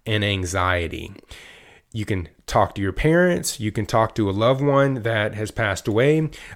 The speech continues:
I've even written about, um, situations that I'm very upset about, and it just gives you a way to take them out. And it's very healthy to let some of those emotions out. I found that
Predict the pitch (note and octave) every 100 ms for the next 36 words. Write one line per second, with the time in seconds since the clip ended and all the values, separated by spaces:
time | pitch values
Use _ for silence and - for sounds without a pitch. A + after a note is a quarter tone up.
0 | - A2+ B2 C#3 B2+ A2 A2 C3 A#2+ A2+
1 | A2+ G#2 G#2+ - G#2 G2 - B2 G#2+ G#2+
2 | A#2+ C3 G#2+ G#2+ G2 G2 G#2+ G2+ F#2+ -
3 | - A2 B2 C3+ C#3+ - - - - C#3
4 | C#3 F#3+ - B2 D#3+ F3 D3 C#3+ B2 A#2+
5 | A#2 A#2 A2+ - _ _ - B2+ A2+ -
6 | C#3+ C#3+ C3+ A2+ A2 - G2 E2+ D#2+ -
7 | - - A2+ A2+ - F#2+ A2+ D3 D3 C3+
8 | D3+ D3 D#3 - G#2 G#2 G#2 - - -
9 | - G2 G#2+ A#2 - - A2+ G#2 G#2 G2+
10 | F#2 F2+ F#2 G2 - F2+ F2 - F2+ F#2
11 | F2+ - G#2 F#2 F#2 F#2 - -